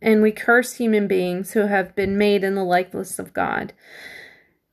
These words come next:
Out of our mouths should not proceed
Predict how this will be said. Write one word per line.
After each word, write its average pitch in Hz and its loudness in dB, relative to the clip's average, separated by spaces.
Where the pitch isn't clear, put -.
Out 214 4
of 247 0
our 269 6
mouths 202 2
should 226 0
not 208 2
proceed 208 -4